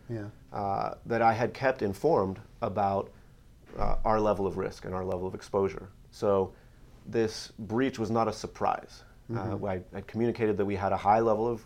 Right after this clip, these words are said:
Speaker 2: exposure, high level of risk, that we were working to remediate across the business as a priority, but alongside other priorities, like
Speaker 1: Yeah.
Speaker 2: we were shipping a new website, we were building a new, uh, A P I end-to-end, we were opening a new data center,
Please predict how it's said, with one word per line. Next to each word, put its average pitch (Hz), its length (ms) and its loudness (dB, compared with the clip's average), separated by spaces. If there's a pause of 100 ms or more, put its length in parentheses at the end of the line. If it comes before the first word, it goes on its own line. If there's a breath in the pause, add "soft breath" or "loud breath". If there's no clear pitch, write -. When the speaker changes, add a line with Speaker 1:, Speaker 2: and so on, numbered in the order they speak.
Speaker 2:
exposure, 90 520 -2
high 98 140 0
level 107 220 2
of 95 100 0
risk, 90 280 -2 (360 soft breath)
that 110 100 2
we 110 140 2
were 104 140 4
working 110 400 4
to 117 120 -10
remediate 95 460 0 (380)
across 113 360 -2
the 104 80 -4
business 98 460 0
as 101 180 2
a 110 40 0
priority, 95 540 0 (260 soft breath)
but 123 100 2
alongside 131 360 4
other 147 160 2
priorities, 92 500 0
like 92 160 -2
Speaker 1:
Yeah. 107 140 -8 (160)
Speaker 2:
we 98 80 0
were 95 60 0
shipping 107 300 0
a 104 40 2
new 110 140 2
website, 110 440 2
we 92 120 -6
were 95 200 -2 (200)
building 101 260 0
a 95 60 0
new, 98 340 0 (180)
uh, 95 280 -4
A 104 100 -2
P - 140 -6
I 101 260 4
end-to-end, 92 580 -4 (300 soft breath)
we 98 100 -2
were 85 80 2
opening 104 300 2
a - 20 0
new 101 120 0
data 107 240 0
center, 98 320 -8